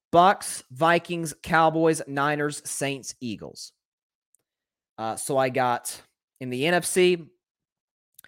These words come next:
I actually had the top five seeds in the N F C. I got them all right. Eagles, Niners, Vikings, Bucks, Cowboys.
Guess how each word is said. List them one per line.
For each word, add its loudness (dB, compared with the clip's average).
I 6
actually 4
had 2
the -6
top 2
five 4
seeds -4
in -4
the 0
N 2
F -2
C. 2
I 4
got 2
them -6
all 4
right. 2
Eagles, 0
Niners, 0
Vikings, -2
Bucks, -4
Cowboys. -4